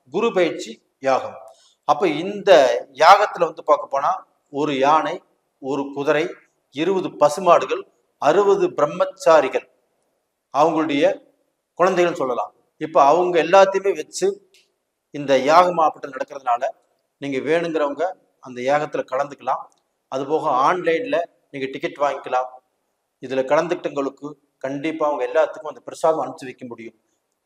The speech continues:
இந்த யாகத்துல கலந்துக்கிறதுனால கண்டிப்பாக உங்க மனம்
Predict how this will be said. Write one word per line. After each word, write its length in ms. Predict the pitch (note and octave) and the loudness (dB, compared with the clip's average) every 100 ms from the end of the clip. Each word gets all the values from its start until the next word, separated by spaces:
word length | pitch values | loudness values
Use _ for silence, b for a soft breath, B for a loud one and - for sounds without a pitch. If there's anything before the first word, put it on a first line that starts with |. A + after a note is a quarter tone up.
| _ _ | _ _
இந்த 220 | C3+ C3+ C3+ - - | -6 -4 -4 -12 -14
யாகத்துல 540 | C3+ D3 F#3 F#3+ F3 - | 2 6 6 4 0 -2
கலந்துக்கிறதுனால 920 | D3 E3+ E3 D#3 C#3 C3 B2+ - _ | -2 -2 -6 -6 -4 -6 -6 -16 _
கண்டிப்பாக 640 | C3+ D#3 D#3 E3 - C#3+ | -12 -10 -6 -6 -2 -4
உங்க 260 | C#3+ C#3 C3 | -4 -12 -12
மனம் 300 | B2 C3 E3 | -8 -6 -6